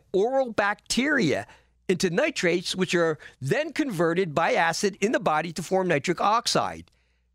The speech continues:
People who use antiseptic, antiseptic mouthwash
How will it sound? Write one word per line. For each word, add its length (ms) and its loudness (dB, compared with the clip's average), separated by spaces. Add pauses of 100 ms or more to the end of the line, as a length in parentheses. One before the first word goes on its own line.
(200)
People 520 0
who 200 2
use 560 0 (140)
antiseptic, 1040 0
antiseptic 720 -2
mouthwash 880 0